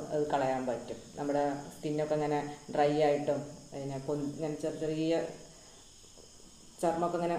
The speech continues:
ചെറുതായിട്ടൊക്കെ വിണ്ടിട്ടും പൊന്തിയിട്ടൊക്കെ നിൽക്കുന്നുള്ള അങ്ങനത്തെയൊക്കെ കുഴപ്പങ്ങളൊക്കെ ഉള്ള ആൾക്കാർക്കൊക്കെ നല്ല യൂസ്ഫുൾ ആണ്. നല്ലൊരു ഗ്ലോ കിട്ടും, നല്ല സ്മൂത്ത് ആയിട്ടിരിക്കും, നല്ല തിളക്കവും കിട്ടും.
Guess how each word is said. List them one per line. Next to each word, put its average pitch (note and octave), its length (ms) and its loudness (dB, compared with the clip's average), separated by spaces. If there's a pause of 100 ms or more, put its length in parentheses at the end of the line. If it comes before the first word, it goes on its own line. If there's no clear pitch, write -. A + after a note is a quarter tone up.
ചെറുതായിട്ടൊക്കെ E3 720 2
വിണ്ടിട്ടും D#3+ 480 2
പൊന്തിയിട്ടൊക്കെ D#3+ 500 0
നിൽക്കുന്നുള്ള D3+ 480 0 (100)
അങ്ങനത്തെയൊക്കെ D3+ 540 -2 (840)
കുഴപ്പങ്ങളൊക്കെ D#3 600 2
ഉള്ള C#3+ 160 4 (160)
ആൾക്കാർക്കൊക്കെ C#3 540 -2
നല്ല C#3 380 0
യൂസ്ഫുൾ C#3 440 -2
ആണ്. C3+ 220 -2 (280)
നല്ലൊരു D3 440 2
ഗ്ലോ C#3+ 300 2
കിട്ടും, C#3+ 400 0 (300)
നല്ല C#3+ 320 0 (380)
സ്മൂത്ത് D3 460 -2
ആയിട്ടിരിക്കും, D3 600 0 (720)
നല്ല C#3+ 320 2
തിളക്കവും D3 520 4
കിട്ടും. - 300 -4